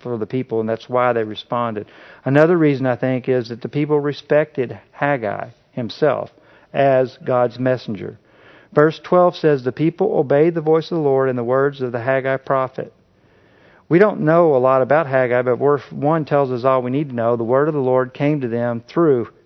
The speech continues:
Haggai. The people knew him as a prophet, and they respected him as a prophet.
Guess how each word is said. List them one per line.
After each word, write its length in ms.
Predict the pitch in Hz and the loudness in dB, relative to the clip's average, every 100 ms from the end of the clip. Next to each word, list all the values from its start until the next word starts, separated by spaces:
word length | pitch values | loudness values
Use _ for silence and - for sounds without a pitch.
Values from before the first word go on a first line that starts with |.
| - | -6
Haggai. 460 | 139 127 107 104 | -4 -4 -4 -8
The 120 | 110 127 | -8 -8
people 760 | - 165 170 170 160 160 165 - _ - - - - - | -2 -2 2 0 0 -4 -12 -12 _ -12 -12 -12 -20 -6
knew 300 | 151 175 190 | 2 2 2
him 420 | 170 165 160 165 | 0 -2 -2 -4
as 360 | - 143 143 143 | -4 0 0 -2
a 200 | 143 143 | -4 -4
prophet, 500 | - 156 156 - 123 | -2 -2 -2 -6 -8
and 160 | 120 127 | -4 -2
they 100 | 131 | -2
respected 720 | 135 - - 165 170 - 110 | -6 -6 0 0 0 -8 -10
him 300 | 107 101 101 _ _ _ - | -8 -10 -12 _ _ _ -4
as 220 | 123 107 | -2 -2
a 80 | 107 | -4
prophet. 520 | - 110 98 - | -2 -2 -4 -8